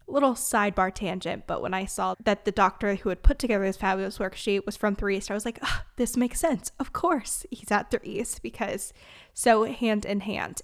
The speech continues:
Anyways, this quote is, When you understand, you cannot help but love. You cannot get angry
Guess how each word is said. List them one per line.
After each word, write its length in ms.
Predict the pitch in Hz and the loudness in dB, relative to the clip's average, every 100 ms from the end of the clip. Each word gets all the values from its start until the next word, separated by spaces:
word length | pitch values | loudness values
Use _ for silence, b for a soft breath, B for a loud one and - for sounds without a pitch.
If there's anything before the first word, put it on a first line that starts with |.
| - | -4
Anyways, 480 | 262 220 - - - _ _ _ - | -2 0 -4 -6 -12 _ _ _ 0
this 240 | 247 247 | 2 2
quote 420 | - - 196 220 - | 0 2 2 0 -2
is, 260 | 208 196 - B B | -2 -2 -6 B B
When 140 | 262 247 | 0 2
you 80 | 240 | 2
understand, 680 | 294 330 - 220 214 208 | 0 -4 -2 0 0 -4
you 80 | 214 | -8
cannot 360 | - 226 214 - | -6 -4 -4 -4
help 260 | 196 - | -6 -6
but 200 | - - | -10 -4
love. 420 | 202 - - - - | -2 -2 -6 -14 -16
You 140 | 285 | -14
cannot 300 | - 214 208 | -4 -4 -2
get 120 | 262 | -4
angry 640 | - 208 202 196 190 196 | -2 -2 -2 -4 -6 -6